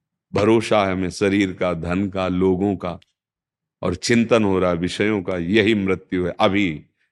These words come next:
अभी मृत्यु में ही तुम विचर रहे हो। "जिन हरि भगति हृदय नहीं हानि, जीवित शव समान थे।" वो मुर्दे के समान प्राणी माना जाता है।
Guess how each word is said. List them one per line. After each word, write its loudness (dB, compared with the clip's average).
अभी 2
मृत्यु 0
में 0
ही 0
तुम -6
विचर -4
रहे -8
हो। -12
"जिन 2
हरि 2
भगति 0
हृदय 2
नहीं -4
हानि, 0
जीवित 0
शव 2
समान -2
थे।" -4
वो 0
मुर्दे 0
के -8
समान -6
प्राणी -6
माना -6
जाता -8
है। -16